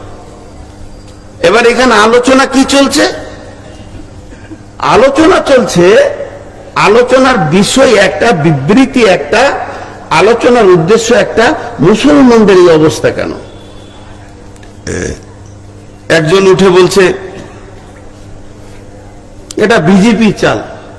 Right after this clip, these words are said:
ওর বলা হয়ে গেল। আর একজন পাঁচ মিনিট বলে সারাংশ দেখাচ্ছে, "এটা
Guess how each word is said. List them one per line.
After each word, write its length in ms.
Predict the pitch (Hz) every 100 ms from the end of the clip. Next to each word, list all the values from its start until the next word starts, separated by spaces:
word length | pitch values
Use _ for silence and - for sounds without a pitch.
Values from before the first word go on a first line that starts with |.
| -
ওর 160 | 139 165
বলা 200 | 180 185
হয়ে 160 | 180
গেল। 120 | 147 107 - - - - - - - - - - - - -
আর 200 | 170 214
একজন 280 | 220 240 226
পাঁচ 160 | 226 226
মিনিট 360 | 254 247 240
বলে 400 | 196 233 262 - - -
সারাংশ 420 | 196 220 226 -
দেখাচ্ছে, 500 | 208 196 208 196 233
"এটা 320 | 208 208 233